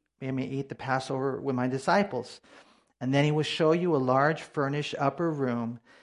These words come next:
There make ready. And so they went and found it just as he had said to them, and they prepared the Passover. Now, when you look at the Jewish calendar, you have seven feast days. And so, um, Passover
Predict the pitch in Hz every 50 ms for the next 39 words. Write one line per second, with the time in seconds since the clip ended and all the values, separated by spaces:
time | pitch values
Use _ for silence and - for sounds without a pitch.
0 | _ _ _ - 120 143 143 151 160 175 180 185 180 - - 143 147 147 165 185
1 | 180 - - 151 151 165 180 196 196 147 123 110 104 104 110 110 _ _ _ _
2 | _ _ _ _ _ _ - 127 - - 135 131 127 156 156 147 139 139 135 139
3 | 139 143 - - - 127 117 110 - - 131 120 120 123 123 120 117 113 - 131
4 | 135 135 - 147 123 - - 143 135 135 - - - 156 156 151 - 147 131 110
5 | 113 113 107 107 104 104 107 - _ _ _ _ _ _ _ _ _ 120 120 120
6 | 117 113 113 - 120 113 - - 117 120 117 117 113 110 110 113 - - - 117
7 | - - - 117 101 101 - - - 110 - - - - - _ _ _ _ _
8 | _ _ _ _ _ _ _ _ _ _ _ _ _ _ _ _ _ _ _ -
9 | - - - _ _ _ _ 160 160 170 165 165 160 151 165 180 208 226 226 233
10 | 214 180 196 190 190 - 190 180 185 - 151 135 - 147 147 156 151 - - -
11 | 139 123 123 123 123 127 127 127 127 139 135 151 143 - - - - 170 156 156
12 | 156 170 160 160 147 - - - 156 151 143 - - - - - 113 104 104 110
13 | - - - - - - - 127 127 123 - - - 151 135 131 127 127 127 117
14 | 131 127 123 120 120 127 - - - 165 185 208 - - 208 202 196 180 202 202
15 | 220 226 220